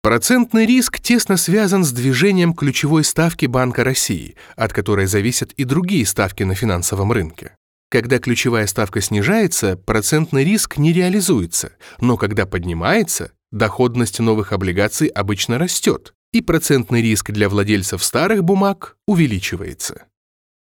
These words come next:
Инфляционный риск. Риск, что инфляция ускорится и обгонит доходность по облигациям. Получается, вы не приумножите ваш реальный капитал,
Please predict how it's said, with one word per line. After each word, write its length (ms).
Инфляционный 920
риск. 500
Риск, 400
что 200
инфляция 560
ускорится 680
и 240
обгонит 720
доходность 600
по 100
облигациям. 720
Получается, 560
вы 120
не 120
приумножите 680
ваш 240
реальный 380
капитал, 580